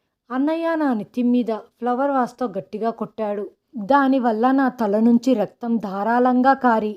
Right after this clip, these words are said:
కళ్ళ ముందు చీకట్లు కమ్ముకున్నాయి. కళ్ళు తిరిగి పడిపోయాను. దాని తర్వాత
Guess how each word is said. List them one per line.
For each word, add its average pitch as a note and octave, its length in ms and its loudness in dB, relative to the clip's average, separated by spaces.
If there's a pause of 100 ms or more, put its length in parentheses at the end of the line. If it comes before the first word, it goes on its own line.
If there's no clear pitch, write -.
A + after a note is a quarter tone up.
కళ్ళ G#3+ 240 -2
ముందు A#3+ 280 0
చీకట్లు A3+ 560 -4
కమ్ముకున్నాయి. G#3 840 0 (460)
కళ్ళు A#3+ 200 2
తిరిగి B3 340 2
పడిపోయాను. G#3+ 760 -2 (140)
దాని C#4 280 2
తర్వాత A#3+ 600 0